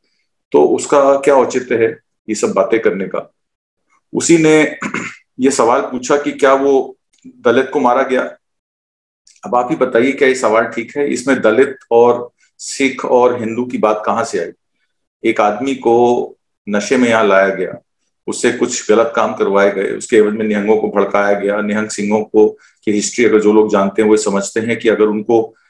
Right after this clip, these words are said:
अ, गुरु ग्रंथ साहब के नाम पे या उनके सरबुलो पाठ के नाम पे भड़काया जाएगा तो वो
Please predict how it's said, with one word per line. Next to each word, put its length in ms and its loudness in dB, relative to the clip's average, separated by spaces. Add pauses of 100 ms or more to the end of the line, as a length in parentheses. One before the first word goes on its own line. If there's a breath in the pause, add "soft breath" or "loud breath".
(240 soft breath)
अ, 100 -2
गुरु 200 0
ग्रंथ 220 2
साहब 200 0
के 140 -4
नाम 220 0
पे 140 0
या 180 2
उनके 340 2
सरबुलो 400 0
पाठ 300 -2
के 60 -6
नाम 180 -2
पे 240 -4
भड़काया 320 2
जाएगा 340 2
तो 180 0
वो 260 0